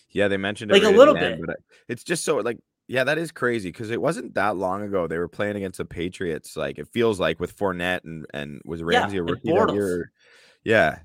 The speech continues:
Speaker 1: and I was like, "Wow, like, this defense, right? They have all those pieces on defense," but I guess it really quickly fell apart and
Speaker 2: Yeah.
Speaker 1: twenty
Speaker 2: I
Speaker 1: straight, that's crazy, man. That's a lot of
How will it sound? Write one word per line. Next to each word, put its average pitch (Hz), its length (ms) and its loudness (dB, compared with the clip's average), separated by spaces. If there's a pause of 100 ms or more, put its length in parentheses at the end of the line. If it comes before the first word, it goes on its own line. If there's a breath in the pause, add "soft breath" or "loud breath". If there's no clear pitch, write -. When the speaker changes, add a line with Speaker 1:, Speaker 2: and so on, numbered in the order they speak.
(140)
Speaker 1:
and 90 120 -6
I 98 80 0
was 104 140 -2
like, 98 200 0
"Wow, 131 300 0
like, 85 160 -6
this 127 200 -4
defense, 101 560 -4
right? 87 180 -2
They 117 60 -4
have 98 80 -4
all 98 120 0
those 113 140 -2
pieces 110 280 -8
on 95 120 -4
defense," 87 440 -8
but 80 140 -6
I 76 80 -6
guess 85 280 -4
it 92 100 -2
really 90 300 -4
quickly 87 360 -8
fell 76 200 -8
apart 85 400 -6
and 78 220 -14 (1300 soft breath)
Speaker 2:
Yeah. 143 360 0 (460)
Speaker 1:
twenty 123 200 0
Speaker 2:
I - 20 4
Speaker 1:
straight, 131 360 4
that's 123 180 0
crazy, 113 360 2
man. 82 180 -6
That's 104 160 -8
a 107 60 -6
lot 92 200 0
of 101 60 0